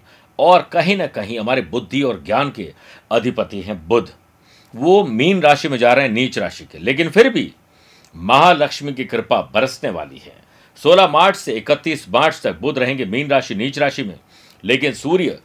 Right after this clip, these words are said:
गुरु और बुध का कॉम्बिनेशन कई राशियों को कामयाबी दिला सकता है। आपको मैं यही बताने आया हूं कि मेष से मीन राशि तक इसका क्या प्रभाव पड़ेगा। आगे बढ़ने से पहले एक इंपॉर्टेंट बात, अगर आप मुझसे पर्सनल या प्रोफेशनल लाइफ की किसी समस्या को लेकर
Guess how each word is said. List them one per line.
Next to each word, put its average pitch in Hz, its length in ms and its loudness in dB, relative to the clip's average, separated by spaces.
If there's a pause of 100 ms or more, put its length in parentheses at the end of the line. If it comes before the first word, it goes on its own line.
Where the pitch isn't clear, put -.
(220)
गुरु 151 260 -2
और 110 200 -4
बुध 147 260 -4
का 131 140 -4
कॉम्बिनेशन 147 680 -2 (600)
कई 185 220 6
राशियों 139 400 0
को 139 140 -6
कामयाबी 113 400 -2
दिला 92 220 -4
सकता - 320 -18
है। - 100 -20 (720)
आपको 160 500 4
मैं 117 160 -4
यही 117 260 0
बताने 131 340 0
आया 135 100 -2
हूं 160 140 -4
कि 143 180 -6
मेष 120 400 0
से 143 380 0
मीन 165 200 0
राशि 117 280 -4
तक 87 200 -8 (280)
इसका 113 220 0
क्या 127 200 4
प्रभाव 95 340 -2
पड़ेगा। - 360 -18 (240)
आगे 170 240 6
बढ़ने 165 320 4
से 170 120 -2
पहले 156 260 6
एक 151 100 0
इंपॉर्टेंट 113 540 0
बात, - 320 -20
अगर 147 200 2
आप 165 160 4
मुझसे 160 200 -4
पर्सनल 156 400 0
या 139 80 0
प्रोफेशनल 139 460 -2
लाइफ 135 220 0
की 139 80 -8
किसी 120 200 -8
समस्या 120 380 -2
को 110 60 -2
लेकर 98 280 -4